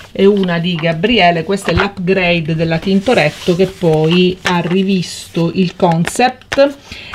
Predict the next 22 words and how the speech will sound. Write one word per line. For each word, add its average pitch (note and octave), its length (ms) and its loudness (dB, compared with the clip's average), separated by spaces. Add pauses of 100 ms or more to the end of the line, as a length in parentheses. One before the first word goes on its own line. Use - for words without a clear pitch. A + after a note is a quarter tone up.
e G#3 200 4
ha, F3+ 200 2 (140)
eh, D#3 640 2
deciso F3+ 340 0
di F#3+ 120 0
fare D#3+ 200 -2
le E3 120 0
vaschette - 640 -2
diluenti F3 1000 2
in, E3 580 4
per F3 120 -2
la E3 80 4
diluizione E3 680 0
in F#3 160 4
bianco D3+ 360 0
in F3 80 4
modo D#3+ 200 0
da D#3 100 2
vedere D#3 320 2
bene D3+ 220 0
il C#3+ 120 -6
colore, F#3+ 600 -2